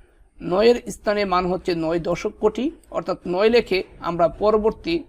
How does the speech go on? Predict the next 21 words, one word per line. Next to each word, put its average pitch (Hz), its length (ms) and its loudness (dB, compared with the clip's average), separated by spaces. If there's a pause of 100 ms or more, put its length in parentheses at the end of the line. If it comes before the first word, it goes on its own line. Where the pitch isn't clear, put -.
এই 175 100 -4
নয়ের 180 280 0
পরে 185 260 -2
যতটা 185 240 -6
সংখ্যা 208 320 -2
আছে, 180 100 -4
ততটা 170 280 -8
কি 185 120 -2
দিব? 214 140 0 (200)
শূন্য 220 280 -2 (120)
দেব। 143 100 -8 (1600)
উত্তরটি 226 420 0
হবে 226 160 6 (180)
এই 220 140 2
সংখ্যাটিতে 226 520 0 (200)
নয়, 180 380 -2 (180)
সাত, 180 380 2 (320)
পাঁচ, 165 300 4 (680)
আট, 180 280 2 (340)
চার, 175 280 4 (240)
তিন 202 200 -4